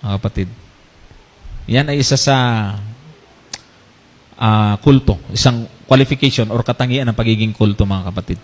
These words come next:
Okay? So, saan kumukuha yung iglesia ng, ah, batayan? Sa Biblia din. Pero yung kanyang nakuha, kanilang nakuha, ay yung sa tao na ang ating Panginoon.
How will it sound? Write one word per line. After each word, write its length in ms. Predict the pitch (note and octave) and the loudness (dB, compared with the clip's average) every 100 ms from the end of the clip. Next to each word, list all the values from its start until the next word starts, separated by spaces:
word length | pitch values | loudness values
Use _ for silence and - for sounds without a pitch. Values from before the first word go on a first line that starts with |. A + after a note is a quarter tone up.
| - - - | -16 -20 -6
Okay? 480 | B2 D#3 B3+ - - - - - - - - | 0 4 4 0 -10 -12 -10 -10 -12 -16 -2
So, 400 | - F#3+ A#3 F#3+ - - - - - - - | 6 6 6 2 -8 -18 -18 -14 -14 -16 -2
saan 240 | F3+ F3+ | 2 2
kumukuha 480 | F3+ F#3 F#3+ G3 G#3 | 2 2 4 6 4
yung 160 | G#3+ G3 | 2 2
iglesia 400 | G#3 - B3 B3+ | 4 6 6 6
ng, 260 | A3+ G#3+ G3 G3 | 4 2 0 0
ah, 320 | F#3+ F#3 F3 - - | 2 2 -2 -8 -2
batayan? 560 | D#3+ G#3 G#3+ C#4+ E4 D#4 - - | 2 4 6 6 4 0 -18 -16
Sa 160 | - D4 | -2 2
Biblia 320 | F4 D4+ A#3 | 4 6 4
din. 240 | D#3 A#2+ A#2 - - | 4 0 -6 -12 0
Pero 400 | G#3+ G3+ G3 F3+ - | 4 6 4 2 2
yung 240 | F#3 A#3 | 2 4
kanyang 240 | A3 G#3+ | 0 -2
nakuha, 560 | G#3 G3+ G3+ F#3 D#3 E3 | -2 0 4 4 4 2
kanilang 320 | F3 F3 F3 | 2 2 4
nakuha, 480 | F3 E3+ A3 G3 G3 - - - - - _ | 2 4 4 6 4 0 -12 -20 -20 -20 _
ay 400 | D#3+ F3+ F#3+ F3 C#3+ - - C3 | 2 4 4 0 -6 -18 -10 0
yung 240 | E3 F3+ | 2 2
sa 160 | E3 E3+ - - - | 0 0 -2 -18 -2
tao 320 | - A3 A#3+ | 0 2 4
na 160 | G#3 E3+ | 4 4
ang 60 | |
ating 240 | F3+ F3+ E3 | 2 -2 -2
Panginoon. 360 | D3+ D3 B2+ | -2 0 0